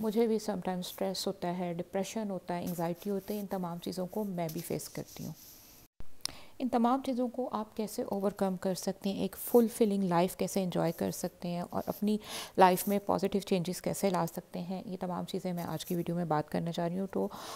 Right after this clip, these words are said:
आपने वीडियो एंड तक देखनी है, सारी देखनी है और कोई चीज़ आपको लगे कि, अ, समझ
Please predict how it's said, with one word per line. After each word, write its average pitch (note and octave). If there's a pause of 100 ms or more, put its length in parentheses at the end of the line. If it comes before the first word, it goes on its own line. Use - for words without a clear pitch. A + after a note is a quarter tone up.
(140)
आपने G#3+
वीडियो G3+
एंड F3+
तक G#3
देखनी G3
है, G3+
सारी F#3
देखनी F#3+
है F#3+
और F3+
कोई G3+ (440)
चीज़ G#3+
आपको F3
लगे F#3
कि, F#3+
अ, -
समझ F3